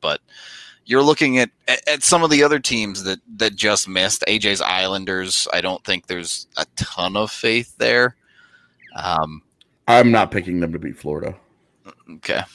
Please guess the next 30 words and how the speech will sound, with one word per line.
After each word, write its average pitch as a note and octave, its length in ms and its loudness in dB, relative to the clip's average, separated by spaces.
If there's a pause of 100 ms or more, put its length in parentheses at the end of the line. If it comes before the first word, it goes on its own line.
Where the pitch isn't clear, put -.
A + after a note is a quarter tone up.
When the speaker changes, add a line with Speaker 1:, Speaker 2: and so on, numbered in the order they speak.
(760)
Speaker 2:
Like, A#2 340 4
it's D#3+ 160 4
a D3+ 40 2
great G#2+ 440 0
stylistic G2 640 2
matchup F2+ 520 0
for F2+ 560 0
the F2 240 -4
Islanders F2+ 460 0
'cause E2+ 160 -10
all D#2+ 180 -2
they D#2 140 -4
have D#2+ 160 -6
to - 80 -6
do D#2+ 180 -4
is E2+ 120 -6
just - 180 -14
lock D#2+ 340 -8
down D#2+ 200 0
that D#2 200 0
offense E2 380 0
and D#2 100 -4
try D#2+ 220 -2
and D#2+ 140 -2
win E2 140 0
to F2 60 -6
two F2 200 -6
one D#2 200 0
every E2+ 220 0
game. G2+ 300 0